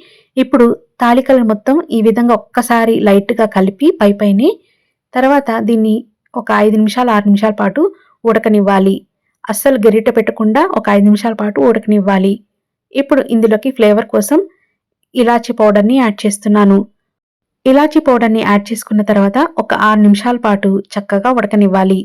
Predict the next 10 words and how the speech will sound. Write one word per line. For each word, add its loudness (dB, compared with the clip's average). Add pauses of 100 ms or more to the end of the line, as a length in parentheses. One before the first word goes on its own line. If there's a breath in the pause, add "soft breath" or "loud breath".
(420)
ఫ్లేమ్ 2
అడ్జస్ట్ -4
చేసుకుంటూ -2 (100)
ఉడకనివ్వాలి. 0 (880)
తర్వాత 0 (380)
మూత -2 (140)
తీసేసి -2 (600)
ఇందులోకి 0
నేను 2 (300)
కొంచెం 2